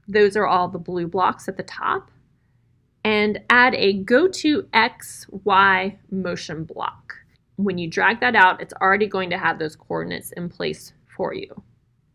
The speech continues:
Now try it out. Drag Llama with your mouse to a new spot and then click the flag, and he should return to the coordinates that you programmed. No matter where you move him, once you click the flag, the computer is putting him back to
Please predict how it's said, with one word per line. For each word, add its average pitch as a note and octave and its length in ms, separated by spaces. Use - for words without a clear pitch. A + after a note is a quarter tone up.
Now A#3+ 320
try C#4 320
it G#4 60
out. F#3 340
Drag A3+ 320
Llama C#4 240
with B3+ 160
your D#4 100
mouse G#3 300
to G3 140
a E3+ 40
new F#3+ 260
spot E3 460
and G3+ 140
then G3 80
click D4+ 440
the F4 60
flag, - 720
and G3 80
he G#3+ 160
should G#3+ 240
return G#3+ 560
to G#3+ 80
the G3 100
coordinates E3 560
that F3 220
you D#3+ 100
programmed. - 680
No A3 100
matter G#3+ 260
where G3 180
you A#3 160
move D4 280
him, F#3+ 360
once G#3 240
you C#4 80
click C#4 200
the B3 60
flag, G#3+ 580
the G#3+ 80
computer G#3+ 540
is - 160
putting A3+ 320
him F3+ 200
back F3+ 420
to E3+ 240